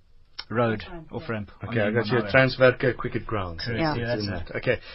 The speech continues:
Speaker 3: Uh, I see it's all happening on your webpage as well, so we'll put that
Speaker 1: Yes.
Speaker 3: link up as well. Good luck to you.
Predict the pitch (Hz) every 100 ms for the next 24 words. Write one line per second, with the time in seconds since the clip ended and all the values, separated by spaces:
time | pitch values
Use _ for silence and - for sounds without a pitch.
0 | - - 127 135 135 - 143 151 139 139
1 | 135 131 120 117 117 123 107 101 98 95
2 | 110 101 - 101 98 98 98 95 98 98
3 | 92 160 226 156 - 123 131